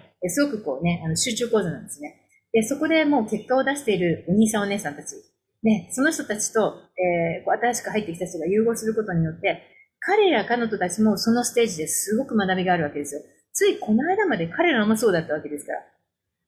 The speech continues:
で、新しく入った人は、もうちょっとだけ先行ってるお兄さんお姉さんが素晴らしい成果を上げている。それで困った人を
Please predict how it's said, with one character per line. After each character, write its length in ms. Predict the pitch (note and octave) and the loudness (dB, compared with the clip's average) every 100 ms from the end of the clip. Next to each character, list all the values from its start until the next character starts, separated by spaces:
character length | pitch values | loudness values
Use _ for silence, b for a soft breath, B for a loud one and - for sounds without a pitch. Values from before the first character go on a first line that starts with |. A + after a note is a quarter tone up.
| - | 0
で、 120 | B3 | 0
新 280 | B3 E4 G4+ | 2 2 0
し 80 | - | -2
く 80 | |
入 160 | C4 C#4+ | -2 -2
っ 40 | |
た 80 | - | -2
人 160 | - F#3+ | -6 0
は、 320 | F#3+ E3+ - _ _ - | 2 2 -2 _ _ -4
も 100 | B3+ | -4
う 80 | B3+ | 0
ち 120 | G#4+ | -2
ょ 60 | |
っ 40 | G#4+ | 2
と 80 | F#4+ | 2
だ 100 | F#4 | 2
け 100 | E4 | 0
先 260 | D#4 C#4+ | -2 -4
行 60 | C#4+ | -4
っ 20 | |
て 80 | C#4+ | -2
る 60 | |
お 40 | C4+ | -2
兄 140 | C4+ | -2
さ 120 | C4 | -2
ん 40 | F#3 | -2
お 40 | |
姉 140 | F3+ G3 | -2 -4
さ 140 | E3 | -4
ん 80 | D#3 | 0
が 340 | F3 D#3+ - | 0 0 -2
素 300 | - - F#3 | -8 -8 -2
晴 120 | G#3+ | 2
ら 100 | D#4+ G4 | 2 2
し 100 | G4+ | 0
い 40 | |
成 160 | G4 D#4+ | 0 0
果 100 | G3+ | 0
を 40 | |
上 100 | F#3 | 0
げ 40 | F3 | -2
て 60 | D#3+ | -4
い 60 | |
る。 280 | D3+ - _ _ _ _ | -4 -10 _ _ _ _
そ 120 | - C4+ | -4 0
れ 40 | |
で 360 | C4 A3+ G#3 - | 2 2 -2 -2
困 160 | A#3 C4+ | 0 0
っ 100 | - | -2
た 100 | G3 | -6
人 260 | - F3 | -2 0
を 340 | E3 D3+ - | 2 0 -6